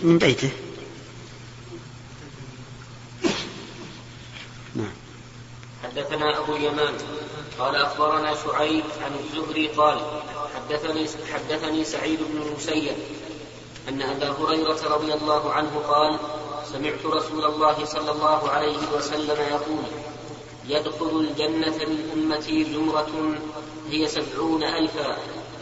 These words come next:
Speaker 2: تضيء وجوههم إضاءة القمر". فقام عكاشة، فقام عكاشة بن مح-، بن محصن الأسدي يرفع نمرة عليه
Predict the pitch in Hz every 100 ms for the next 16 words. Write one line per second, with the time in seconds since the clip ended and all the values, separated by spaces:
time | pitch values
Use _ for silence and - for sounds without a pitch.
0 | - - 139 135 160 165 160 156 156 165
1 | 160 160 160 160 160 147 151 151 156 160
2 | 151 156 156 156 - - - - - -
3 | - 135 131 151 156 151 151 156 151 151
4 | 165 160 - - - - - 139 147 151
5 | 160 156 156 151 156 156 165 165 165 151
6 | 151 151 160 160 - 147 156 160 160 -
7 | - 131 - - - - - - 139 151
8 | 147 151 - - - - - - - -
9 | - 147 165 151 156 151 160 156 156 165
10 | 160 160 156 147 147 156